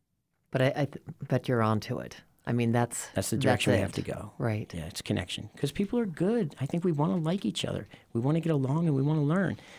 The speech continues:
Speaker 2: And you know what I know? I can't learn from people who think and act and smell and eat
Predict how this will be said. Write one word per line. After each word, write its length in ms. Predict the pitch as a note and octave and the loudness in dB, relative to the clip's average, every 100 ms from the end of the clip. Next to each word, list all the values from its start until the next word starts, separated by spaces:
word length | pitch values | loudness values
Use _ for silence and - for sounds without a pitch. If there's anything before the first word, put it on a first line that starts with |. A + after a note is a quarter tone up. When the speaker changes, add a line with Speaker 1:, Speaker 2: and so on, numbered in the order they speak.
| - | -6
Speaker 2:
And 120 | C3 D#3 | 0 2
you 40 | |
know 100 | G3+ | 4
what 100 | G#3 | 4
I 80 | G#3 | 4
know? 320 | G3 G#3+ A3+ - _ _ _ - | 4 2 0 -6 _ _ _ -6
I 80 | - | -2
can't 240 | - F3 | 0 2
learn 160 | C#3+ D3+ | 4 2
from 140 | D3 | 2
people 260 | - C#3+ B2 | -2 0 0
who 40 | A2 | 0
think 260 | - C3 | 0 0
and 120 | B2 | 2
act 220 | A2+ A#2+ G#2 | 0 -2 -4
and 100 | G2+ | -4
smell 360 | - A2+ A#2+ G2+ | -2 0 0 -2
and 160 | - | -4
eat 220 | - A2+ | -4 -4